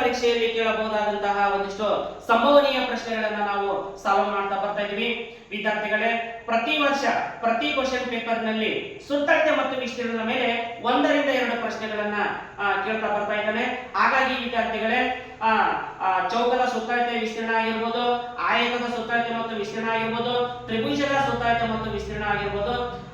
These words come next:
ಆ, ಈ ಆಕೃತಿಗಳ ಮೇಲೆ ಪ್ರತಿ ವರ್ಷ ಒಂದರಿಂದ ಎರಡು ಪ್ರಶ್ನೆಗಳನ್ನ ಕೇಳ್ತಾ ಬರ್ತಾ ಇದ್ದಾರೆ. ಹಾಗಾಗಿ ಏನಂತಂದ್ರೆ ನಾವು ಈ, ಆ, ಅಂದ್ರೆ ಸುತ್ತಳತೆ ವಿಸ್ತೀರ್ಣದ ಮೇಲೆ ಒಂದಿಷ್ಟು ಲೆಕ್ಕಗಳನ್ನ ನಾವು ಪ್ರಾಕ್ಟೀಸ್ ಮಾಡ್ತಾ ಹೋಗೋಣ.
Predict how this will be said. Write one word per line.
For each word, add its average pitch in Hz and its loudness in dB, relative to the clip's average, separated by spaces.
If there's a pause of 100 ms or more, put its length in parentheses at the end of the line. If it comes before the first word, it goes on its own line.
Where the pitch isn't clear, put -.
ಆ, 220 0
ಈ 262 -2
ಆಕೃತಿಗಳ 277 0 (100)
ಮೇಲೆ 226 0 (300)
ಪ್ರತಿ 285 -2
ವರ್ಷ 262 2
ಒಂದರಿಂದ 226 -2
ಎರಡು 214 -2
ಪ್ರಶ್ನೆಗಳನ್ನ 202 -4 (380)
ಕೇಳ್ತಾ 226 0
ಬರ್ತಾ 214 0
ಇದ್ದಾರೆ. 226 0 (340)
ಹಾಗಾಗಿ 277 2
ಏನಂತಂದ್ರೆ 220 -4
ನಾವು 202 -2
ಈ, 220 -6 (100)
ಆ, 196 -2
ಅಂದ್ರೆ 233 0
ಸುತ್ತಳತೆ 262 2
ವಿಸ್ತೀರ್ಣದ 226 -2
ಮೇಲೆ - -2
ಒಂದಿಷ್ಟು 269 -2
ಲೆಕ್ಕಗಳನ್ನ 254 0
ನಾವು 214 0
ಪ್ರಾಕ್ಟೀಸ್ 214 -4
ಮಾಡ್ತಾ 202 -2
ಹೋಗೋಣ. 202 0